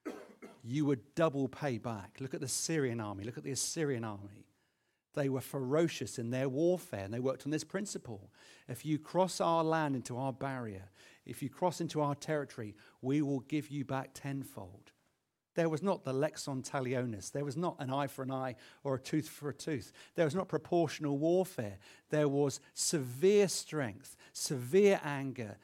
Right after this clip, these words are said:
severe displays of power and might. Skin would be removed from, uh, bodies. People would be made into human candles.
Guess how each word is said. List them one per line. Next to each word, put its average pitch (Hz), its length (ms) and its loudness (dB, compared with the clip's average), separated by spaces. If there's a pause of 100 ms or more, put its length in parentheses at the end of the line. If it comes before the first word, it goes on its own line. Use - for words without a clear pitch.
(200)
severe 180 680 2
displays 170 640 0
of 123 180 -8
power 185 480 0 (300)
and 139 320 -2
might. 156 540 -2 (1500)
Skin 190 560 2
would 143 160 2
be 139 120 2
removed 143 500 2
from, 131 320 -4 (300)
uh, 120 140 -4 (140)
bodies. 160 400 4
People 165 320 0
would 143 100 -4
be 147 100 0
made 170 300 4
into 151 180 -4
human 156 400 -2
candles. 165 800 -6